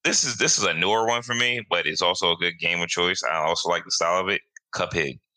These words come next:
Um, Cuphead has definitely been entertaining until you get up to, like, the third boss, and then I just get irritated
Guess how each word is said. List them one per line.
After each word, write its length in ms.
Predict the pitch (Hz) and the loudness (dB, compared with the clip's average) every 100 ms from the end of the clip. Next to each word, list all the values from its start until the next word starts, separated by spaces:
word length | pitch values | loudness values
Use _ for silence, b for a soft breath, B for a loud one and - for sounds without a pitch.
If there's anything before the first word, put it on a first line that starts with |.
| _ _ _ _ _ _ _ _ _ _ - | _ _ _ _ _ _ _ _ _ _ -4
Um, 560 | 82 80 78 76 76 - | 0 0 0 -4 -8 -8
Cuphead 540 | 110 107 113 104 98 | -6 -4 -2 0 2
has 120 | 87 80 | 0 -2
definitely 340 | 87 98 92 | -4 -2 -2
been 200 | 87 - | -2 -2
entertaining 760 | 85 90 - 87 92 95 98 65 | 0 -2 -2 -2 0 -2 -2 -4
until 460 | 82 85 82 82 | -2 0 0 0
you 160 | 85 82 | -2 -2
get 140 | 82 82 | 0 -2
up 100 | - | -2
to, 100 | 85 | 0
like, 240 | 78 78 - - _ _ | 0 -2 -6 -20 _ _
the 80 | 82 | -4
third 460 | - 90 85 85 82 | 0 2 2 0 0
boss, 600 | 85 87 95 - - - _ _ _ _ 95 | 2 4 2 0 -2 -6 _ _ _ _ -4
and 180 | 92 87 | -2 0
then 140 | 82 | 0
I 100 | 82 | 0
just 180 | 82 80 | -2 -2
get 220 | 78 78 | 0 0
irritated 580 | 87 87 87 92 87 - | 0 0 0 0 0 -2